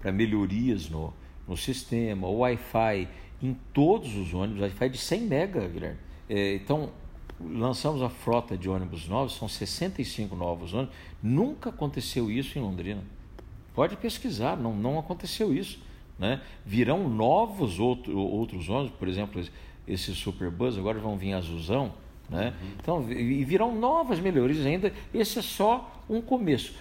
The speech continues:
Speaker 1: Nada disso, e isso eu falo pra você refletir, nada disso estaria acontecendo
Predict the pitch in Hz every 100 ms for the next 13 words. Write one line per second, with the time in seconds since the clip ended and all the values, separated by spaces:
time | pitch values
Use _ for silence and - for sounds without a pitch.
0 | - 143 170 220 311 277 120 104 170 131
1 | - 101 120 - 135 - - 135 139 127
2 | 113 - 151 170 196 196 - 131 - -
3 | - - 139 208 339 320 214 101 117 226
4 | - - 101 - - 113 - 113 101 95
5 | 92 - 95 98 90 180 214 160